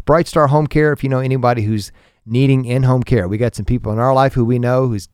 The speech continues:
gonna need some in-home care. We've already made that decision, made the phone call.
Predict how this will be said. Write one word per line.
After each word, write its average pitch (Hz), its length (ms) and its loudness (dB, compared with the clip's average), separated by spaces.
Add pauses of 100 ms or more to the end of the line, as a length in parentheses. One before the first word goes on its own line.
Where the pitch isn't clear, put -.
(160)
gonna 131 220 0
need 117 220 0
some 101 160 -6
in-home 95 260 -4
care. 87 260 -10
We've 92 180 -10
already 107 200 -2
made 104 220 -4
that 107 160 -6
decision, 123 440 -4
made 104 180 -4
the 98 60 -6
phone 131 220 -2
call. 131 380 2